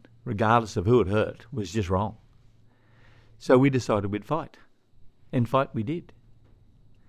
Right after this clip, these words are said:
So, um, what we did is we kept farming.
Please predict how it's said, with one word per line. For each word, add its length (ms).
So, 460
um, 420
what 240
we 140
did 160
is 100
we 120
kept 240
farming. 460